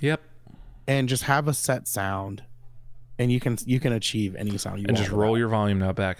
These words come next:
Speaker 1: That's all you need to do.
Speaker 2: That's all you need to do. You want, you wanna be clean, roll your volume knob back.
Speaker 1: But the biggest problem with that, a-,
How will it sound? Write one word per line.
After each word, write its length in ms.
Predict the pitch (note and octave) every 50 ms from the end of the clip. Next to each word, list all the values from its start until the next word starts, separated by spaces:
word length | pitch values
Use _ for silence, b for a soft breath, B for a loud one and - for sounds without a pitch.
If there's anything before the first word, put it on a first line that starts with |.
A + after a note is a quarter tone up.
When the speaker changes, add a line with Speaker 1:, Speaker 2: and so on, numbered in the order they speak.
| - -
Speaker 1:
That's 160 | - - -
all 180 | - G#2+ G#2
you 80 | G2+ G#2
need 200 | G#2 G#2 G2+ G#2
to 60 | G#2+
do. 180 | G2 - F#2 F#2 - -
Speaker 2:
That's 160 | C3 B2 - - - -
all 220 | - E3 G3 G#3+ A3
you 100 | G3 F#3+
need 160 | G3 F#3+ E3
to 60 | E3
do. 220 | D#3 D3 G#2 F#2+ -
You 120 | - B2+ D3+
want, 240 | E3+ F#3 D#3+ - -
you 80 | C#3+ D3+
wanna 200 | E3 F3+ F3+ F3
be 160 | D3+ E3+ E3+
clean, 500 | - - F#3 F#3 F#3 F3 E3+ E3+ F3 - - - - -
roll 260 | A2 G#2+ A#2 C3 D#3
your 100 | C#3+ B2+
volume 240 | A#2 G2+ G2 F#2+ F#2+
knob 200 | F2+ E2+ - -
back. 320 | - A#1 - - - - _ - B B B B B B B
Speaker 1:
But 240 | - E3+ F3 D3+ D#3
the 60 | F3 E3+
biggest 240 | A3+ A#3 A#3 -
problem 260 | - E3 E3 D#3 C#3+ C3+
with 120 | B2+ A2+
that, 220 | A#2+ A#2 G#2 - - _ _ _ _ _ _ _ _
a-, 60 | -